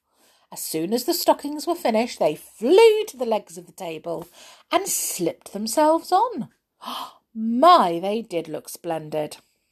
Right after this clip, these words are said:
Then the needles began to work with the blue wool. Ha, ha! A bonnet for the clock. Fancy that. The bonnet was soon made. It even had two knitted ribbons to tie it tightly.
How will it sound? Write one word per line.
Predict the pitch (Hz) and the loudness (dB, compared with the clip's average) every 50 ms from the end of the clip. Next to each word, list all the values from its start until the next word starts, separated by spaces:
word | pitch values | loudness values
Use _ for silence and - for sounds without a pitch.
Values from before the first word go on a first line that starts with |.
| _ _ _ _ _ _ _ _ _ _ _ _ _ _ _ _ _ _ _ _ _ | _ _ _ _ _ _ _ _ _ _ _ _ _ _ _ _ _ _ _ _ _
Then | 165 156 160 220 277 311 269 180 147 147 160 180 196 226 240 - _ _ _ _ _ _ | -20 0 6 6 8 8 8 4 2 -2 -6 -8 -10 -10 -12 -12 _ _ _ _ _ _
the | 170 | -12
needles | 165 165 175 180 170 170 170 202 220 - | -12 -8 -6 -2 -2 -2 -2 -4 -8 -6
began | _ 302 - 196 156 156 175 | _ -8 -4 -4 -4 -4 -4
to | - 233 | -8 -8
work | 190 165 147 143 - - - - | -4 -2 -2 -2 -2 -6 -10 -14
with | 214 - | -12 -10
the | - 294 - _ _ _ | -10 -10 -10 _ _ _
blue | - 277 277 285 302 320 359 392 415 440 440 392 | -2 2 4 4 4 6 4 4 4 0 -4 -2
wool. | 320 233 170 156 151 151 147 151 143 - _ _ _ _ _ _ _ _ _ _ _ _ _ _ _ _ _ | 2 4 4 4 4 2 -4 -6 -10 -14 _ _ _ _ _ _ _ _ _ _ _ _ _ _ _ _ _
Ha, | - - - - - - _ | 2 4 4 4 4 -2 _
ha! | - - 359 440 - - _ _ _ _ _ - | 2 8 8 8 8 6 _ _ _ _ _ -6
A | 226 220 185 _ _ _ | -6 -6 -6 _ _ _
bonnet | 285 381 403 415 - - - - | 0 0 0 0 -6 -6 -8 -12
for | - - | -8 -4
the | 349 359 | -4 -4
clock. | 359 - - 254 202 185 - - _ _ - - _ | -4 0 4 6 6 6 6 2 _ _ -20 -20 _
Fancy | _ - - - 294 294 302 311 - - - - 302 285 | _ -20 -2 2 2 2 2 0 -10 -12 -8 -8 -4 2
that. | 220 175 170 - - - _ - - _ _ _ _ _ - - - _ _ | 2 2 2 2 -2 -6 _ -20 -20 _ _ _ _ _ -20 -20 -20 _ _
The | - 175 | -12 -8
bonnet | 175 - 262 370 330 196 - - - | 4 6 6 6 6 4 -2 -4 -10
was | 175 170 | -10 -10
soon | - - - - 302 294 233 175 160 | -8 -8 -6 -4 -2 -2 -2 -4 -2
made. | 160 175 180 165 - 131 123 - - - _ _ _ _ _ _ _ _ | -2 0 0 0 -2 -4 -10 -14 -18 -20 _ _ _ _ _ _ _ _
It | 220 220 226 - | -4 -4 -2 -2
even | - 233 240 254 247 311 | -4 -2 -2 -2 -2 -4
had | 330 254 226 185 - _ | -2 0 0 0 0 _
two | - - 233 240 240 | -6 -4 -4 -2 -2
knitted | 226 220 226 269 302 294 - 415 415 | -2 -2 0 -2 -2 0 -2 -2 0
ribbons | 349 285 254 269 254 202 165 156 156 151 160 - - | 0 4 4 4 4 4 0 -2 -2 -10 -12 -12 -14
to | - 214 | -14 -16
tie | - - - 226 196 165 165 | -16 -2 4 6 6 6 6
it | 180 - - - | 2 -2 -6 -12
tightly. | - - 196 160 - _ - 156 147 139 139 160 | -4 -4 -4 -4 -4 _ -10 -6 -6 -6 -6 -8